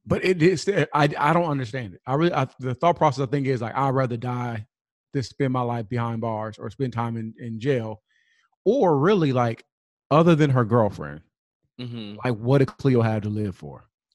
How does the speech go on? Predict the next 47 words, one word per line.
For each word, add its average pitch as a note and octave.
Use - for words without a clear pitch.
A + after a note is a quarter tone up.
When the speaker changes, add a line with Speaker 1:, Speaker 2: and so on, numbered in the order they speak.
Speaker 2:
That's D3
true, A3
because B2
there B2+
was C#3
a C3
moment C#3
I B2
remember B2
she B2
had A2+
the A#2
conversation A2
about G2+
with, A#2
um, F2+
with G#2+
Stoney A#2+
saying, G#2
you A#2
know G#2+
what G2+
I'm G2
saying, G2
"You E3+
can D3+
go, A2
you C3+
know, B2
the G#2+
Blair A#2+
Underwood A#2
character, G2
you D3
can D#3+
go A#2+
move A#2+
to C3
the A2+
suburbs A#2
and G#2+
li-, -
suburbs B2
and G#2+
live G#2+
your A#2+
life. A#2+